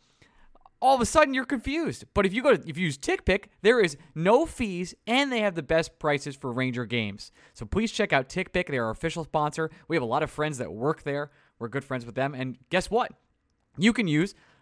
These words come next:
promo code Blue Shirts, and it's good for fifteen dollars off any first-time purchase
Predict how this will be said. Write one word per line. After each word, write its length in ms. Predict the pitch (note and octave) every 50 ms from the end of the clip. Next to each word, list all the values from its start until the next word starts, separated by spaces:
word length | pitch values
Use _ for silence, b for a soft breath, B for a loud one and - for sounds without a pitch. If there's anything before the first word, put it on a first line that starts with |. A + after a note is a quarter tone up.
| b b _
promo 280 | - G3+ A#3 B3+ G3+ C#3+
code 300 | - C#3 B2+ A#2+ A#2+ B2+ _ _
Blue 360 | B2+ B2+ D#3 F3 C4 G3+ -
Shirts, 420 | - - - - - - - - - _ _ -
and 80 | C#3+
it's 140 | D#3 - -
good 160 | - G#3 -
for 180 | - C#3+ - - - - _
fifteen 480 | _ D#4 E4+ - _ - - E4+ D#4+ C#4
dollars 380 | A3+ A3+ A3+ A#3+ A#3 A3+ G3+ F3+
off 220 | G3+ F3+ F3+ -
any 180 | - E3+ D#3+ C3+
first-time 680 | A#2 - - - G#3 G#3 G#3 - - G3+ F#3+ F#3 F#3 F3
purchase 480 | - F#3+ F3+ E3+ - E3+ E3+ - -